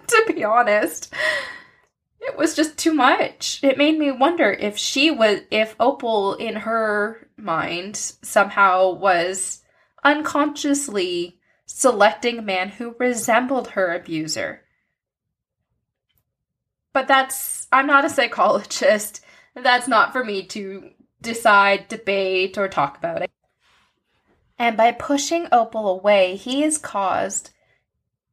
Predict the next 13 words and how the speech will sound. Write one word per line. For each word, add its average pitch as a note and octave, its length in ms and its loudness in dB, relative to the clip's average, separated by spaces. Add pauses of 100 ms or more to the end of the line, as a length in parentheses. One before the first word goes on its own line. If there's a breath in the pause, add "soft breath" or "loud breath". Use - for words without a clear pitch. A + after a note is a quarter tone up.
(240)
a A#3+ 200 -6
rift A3+ 800 0 (120)
within A3 520 -4
the G3 40 -6
Brotherhood, F#3 840 2
within G#3 320 -4
the G3 100 -4
M F3 220 -2
C, - 500 -4 (560 soft breath)
because B3 540 2 (560)
they C#4 400 0
all G#3+ 360 4
love G#3+ 380 4